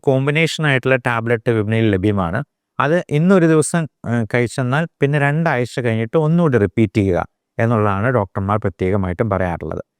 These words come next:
അപ്പോൾ ആറ് മാസത്തിലൊരിക്കൽ നിർബന്ധമായിട്ടും ആൽബൻഡസോൾ ivermectin കോമ്പിനേഷനിലുള്ള ഒരു ടാബ്ലറ്റോ അല്ലെങ്കിൽ കൊച്ചുകുട്ടികൾക്ക് സിറപ്പായിട്ടോ കൊടുക്കുക. അതും നമ്മുടെ മുടി കൊഴിച്ചിൽ തടയാനായിട്ട് ഒത്തിരി സഹായിക്കും എന്നുള്ളതാണ്. പിന്നെ ഈ, ഇതിന്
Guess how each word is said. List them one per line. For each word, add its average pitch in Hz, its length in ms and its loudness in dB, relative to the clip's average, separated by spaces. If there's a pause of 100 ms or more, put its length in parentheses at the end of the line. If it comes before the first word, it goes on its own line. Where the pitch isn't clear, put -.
(260)
അപ്പോൾ 151 180 2 (140)
ആറ് 147 260 4
മാസത്തിലൊരിക്കൽ 156 720 0 (100)
നിർബന്ധമായിട്ടും 127 880 0 (120)
ആൽബൻഡസോൾ 117 640 0
ivermectin 113 640 -2
കോമ്പിനേഷനിലുള്ള 107 840 0
ഒരു 107 180 2
ടാബ്ലറ്റോ 104 480 0 (400)
അല്ലെങ്കിൽ 131 300 2
കൊച്ചുകുട്ടികൾക്ക് 117 800 -2
സിറപ്പായിട്ടോ 107 680 0
കൊടുക്കുക. 85 420 -4 (400)
അതും 147 280 -2 (220)
നമ്മുടെ 131 280 0
മുടി 135 300 4
കൊഴിച്ചിൽ 156 420 2
തടയാനായിട്ട് 107 680 0
ഒത്തിരി 117 220 0
സഹായിക്കും 95 600 -4
എന്നുള്ളതാണ്. 78 420 -10 (720)
പിന്നെ 202 200 2 (240)
ഈ, 147 140 0 (260)
ഇതിന് 190 340 2